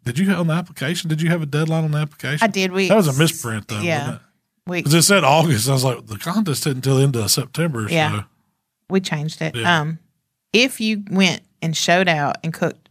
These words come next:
Speaker 2: first place ribs, wings, and steak, that's fourteen hundred bucks. So.
Speaker 1: That's pretty dang strong
Speaker 2: Yeah,
Speaker 1: right
Speaker 2: that's a
Speaker 1: there.
Speaker 2: good
Speaker 1: What is,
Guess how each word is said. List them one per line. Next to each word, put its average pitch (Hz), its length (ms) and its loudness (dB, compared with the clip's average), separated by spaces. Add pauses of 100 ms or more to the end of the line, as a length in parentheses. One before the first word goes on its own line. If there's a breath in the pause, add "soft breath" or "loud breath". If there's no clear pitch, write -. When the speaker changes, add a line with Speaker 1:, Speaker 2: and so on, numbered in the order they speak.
Speaker 2:
first 180 280 0
place 165 260 0
ribs, 196 640 0
wings, 175 500 -2 (140)
and 180 320 2
steak, 156 480 -2 (560 soft breath)
that's 185 180 0
fourteen 165 380 2
hundred 151 220 0
bucks. - 440 -2
So. 85 220 -2 (1400)
Speaker 1:
That's - 120 -14
pretty 123 240 -8
dang 110 300 -6
strong 135 300 -4
Speaker 2:
Yeah, - 120 -2
Speaker 1:
right - 60 -6
Speaker 2:
that's 247 200 -6
a 147 40 -2
Speaker 1:
there. 156 120 0
Speaker 2:
good - 140 -10
Speaker 1:
What 180 100 6
is, 180 80 2